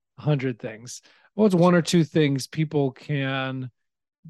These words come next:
do, or some exercise to declutter their life, either perverse-,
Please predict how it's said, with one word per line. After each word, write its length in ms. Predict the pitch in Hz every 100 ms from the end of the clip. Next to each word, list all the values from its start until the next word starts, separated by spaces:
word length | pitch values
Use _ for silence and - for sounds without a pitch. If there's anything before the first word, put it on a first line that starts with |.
| 143
do, 680 | 113 175 185 170 156 156 147
or 300 | - 139 139
some 220 | 131 151 131
exercise 1000 | 160 - 151 - 147 143 139 139 127 -
to 520 | - 151 139 135 139 127
declutter 800 | 165 160 - 170 156 143 139
their 160 | 135 131
life, 500 | 127 139 135 131 123
either 300 | 131 131 123
perverse-, 500 | - 120 131 120 -